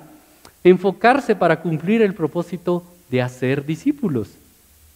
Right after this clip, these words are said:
Dios le place a cada uno de nosotros incluirnos en su misión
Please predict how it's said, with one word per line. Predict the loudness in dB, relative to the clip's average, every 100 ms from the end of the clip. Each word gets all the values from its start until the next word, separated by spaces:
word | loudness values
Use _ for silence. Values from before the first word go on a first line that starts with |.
| _ _ _ _ _ -10
Dios | 2 4 6
le | 6 4
place | 2 0 2 4 4 2 0 0
a | 2
cada | 2 4
uno | 4 2 0
de | 0 2
nosotros | 2 2 2 2 -2
incluirnos | -2 -2 0 2 4 4 4 2
en | -2
su | 0 0
misión | 0 2 2 2 -4